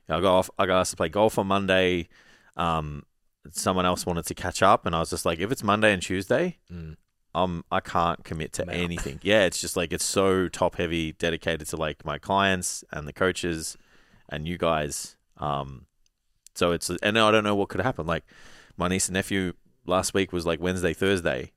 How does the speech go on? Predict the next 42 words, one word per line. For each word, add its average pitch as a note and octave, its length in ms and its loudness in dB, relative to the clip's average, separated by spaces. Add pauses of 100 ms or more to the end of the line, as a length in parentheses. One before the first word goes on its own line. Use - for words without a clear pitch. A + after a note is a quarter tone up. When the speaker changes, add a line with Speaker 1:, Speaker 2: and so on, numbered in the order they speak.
(120)
Speaker 2:
Yep. E2+ 200 -8 (460)
Speaker 1:
Man, E2 240 -2
hats - 280 0
off F#2 200 4
to D#2 120 0
anyone D#2 300 -6
who's C#2 120 -10
got C#2+ 240 -6 (400)
children, E3+ 360 0 (360)
Speaker 2:
<laughs> - 320 -2
Speaker 1:
especially B2 640 4 (160)
between, G2+ 380 0
like, F2 260 0
five F#2 300 4
and F2 120 -6
seven, F2 260 2
Speaker 2:
Yeah. E2+ 260 0
Speaker 1:
'cause F#2+ 120 2
they A#2 160 6
just, C3+ 220 0
like, G#2+ 260 2 (120)
need F#2 460 -2 (800)
stimulation F#2 840 0
all F#2 140 0
the F2 80 0
time. F#2+ 220 -2 (160)
Speaker 2:
So G2 140 -2
I G2 40 0
saw G#2 180 -2
a G2+ 100 0
reel F#2 240 -2
the F#2 100 -2
other E2+ 140 -6
day F2 200 -8
that F2 100 -8
I, E2+ 240 -10
I F#2+ 40 -6
didn't D3 260 -6
send G#2 260 -6
to F#2 100 -10
you, D2 120 -8
actually. D#2+ 400 -10